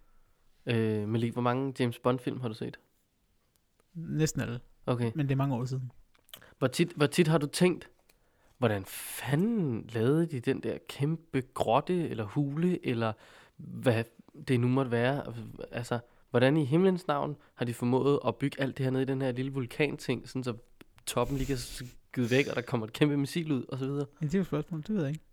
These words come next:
Speaker 1: Nej, jeg kan godt afsløre, hvordan.
Speaker 2: Ja.
Speaker 1: For det har jeg tænkt over. Fordi, øh, jeg tænkte et eller andet med Ungdomsøen her den anden dag, så sådan, "Nå, jeg kan vide, hvad der egentlig sker derude." Så tænker jeg, "Nå, men det kan man selvfølgelig sejle ud og kigge på." Og så var det, så gik jeg ind og læste lidt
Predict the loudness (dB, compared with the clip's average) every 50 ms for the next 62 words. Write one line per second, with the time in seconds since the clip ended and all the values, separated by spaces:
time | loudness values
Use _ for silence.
0 | _ _ 0 2 4 4 2 0 -6 -16 -20 -20 _ _ -20 -14 0 0 2 2
1 | 2 2 4 4 6 6 6 4 4 2 0 0 0 0 0 0 -2 -4 -8 -8
2 | 0 2 2 2 2 0 0 4 4 4 4 4 2 0 2 2 0 0 -2 -4
3 | -8 _ _ _ _ _ _ _ _ _ _ 0 0 0 0 0 -4 -4 0 0
4 | 2 2 2 2 2 2 0 -2 -4 -6 -10 -10 -10 -10 -12 -12 -12 -14 -16 -20
5 | -20 -20 -20 -20 -20 _ _ -10 -4 0 0 0 0 0 -2 -4 -6 -8 -8 -8
6 | -8 -6 -2 -2 0 2 2 2 2 2 0 0 2 0 0 -2 0 0 0 0
7 | 0 0 0 0 0 -2 -2 -2 -2 -2 -2 -2 -4 -4 -6 -10 -18 -20 -20 0
8 | 6 6 6 8 6 4 4 4 4 2 0 -2 -2 -6 -8 -10 -10 -4 -4 -2
9 | 0 0 2 2 2 2 2 0 -4 -8 -8 -6 2 6 6 6 6 6 2 -4
10 | _ _ _ _ _ _ _ _ _ -20 -8 0 2 4 4 4 4 2 2 2
11 | 2 0 0 -4 -4 -4 -2 -2 -2 -2 0 -2 -4 -2 -2 -2 0 2 4 4
12 | 4 4 2 -4 -14 -20 -20 -20 -20 _ _ _ _ _ _ -4 0 2 4 4
13 | 4 4 4 2 0 2 0 0 0 0 0 0 0 0 0 0 2 2 2 2
14 | 0 -6 -14